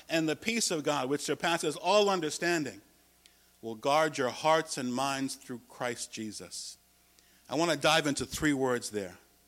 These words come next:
Peace. In the original language that was used to write the scriptures, that word in Greek meant quietness, an inner rest, and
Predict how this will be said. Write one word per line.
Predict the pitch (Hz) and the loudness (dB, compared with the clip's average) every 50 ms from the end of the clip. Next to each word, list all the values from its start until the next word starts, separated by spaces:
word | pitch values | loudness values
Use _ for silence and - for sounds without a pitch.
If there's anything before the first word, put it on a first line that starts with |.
| _ _ _ _ _ _ _ _ _ _ _ - | _ _ _ _ _ _ _ _ _ _ _ -18
Peace. | - - - 135 107 - - - - - - - - _ _ _ _ _ _ _ _ _ _ _ _ | -12 -6 -6 -4 -4 -2 -4 -4 -2 -4 -6 -8 -10 _ _ _ _ _ _ _ _ _ _ _ _
In | 131 127 127 | -8 -6 -4
the | 123 123 | -4 -2
original | 127 151 151 147 - 151 139 | 0 0 0 0 0 0 0
language | 139 147 143 147 147 143 131 | 2 2 2 2 2 2 0
that | 151 143 120 | -2 -4 -4
was | 131 131 127 131 | -4 -6 -4 0
used | 143 143 139 - - | 0 2 0 0 -2
to | - | -2
write | 131 135 135 131 - | 0 0 0 0 -2
the | 131 | -4
scriptures, | - - - 147 143 - - 147 139 135 - - - - - - | -6 -2 -2 -2 -2 0 0 0 0 -2 -4 -12 -16 -16 -8 -6
that | 127 131 131 | -6 -6 -2
word | 135 143 147 143 143 | 0 0 2 2 2
in | 139 135 135 | 2 0 -2
Greek | 123 120 135 143 135 139 139 | -2 0 -2 -2 -2 0 -2
meant | 139 127 - | -2 -4 -4
quietness, | - - - - 156 143 143 127 113 107 101 107 - - - - - - - - - _ _ _ _ _ _ _ _ - | -10 -14 -6 -2 0 0 2 0 -2 -4 -8 -12 -12 -12 -12 -12 -12 -10 -12 -12 -14 _ _ _ _ _ _ _ _ -12
an | 120 117 117 - - | -10 -10 -10 -10 -6
inner | - 156 160 160 156 156 143 139 143 - _ _ _ _ _ _ _ _ _ - | -4 -2 -2 0 0 -2 -4 -6 -10 -20 _ _ _ _ _ _ _ _ _ -16
rest, | 131 120 127 139 139 120 107 - - - - - - - - - _ _ _ _ _ _ _ _ _ _ _ _ _ _ _ _ _ _ _ _ _ _ _ - | -10 -4 -2 -2 -2 -2 -2 -6 -6 -6 -6 -8 -10 -14 -16 -18 _ _ _ _ _ _ _ _ _ _ _ _ _ _ _ _ _ _ _ _ _ _ _ -14
and | 123 123 123 123 120 117 117 113 110 113 | -10 -8 -8 -6 -6 -8 -8 -10 -10 -14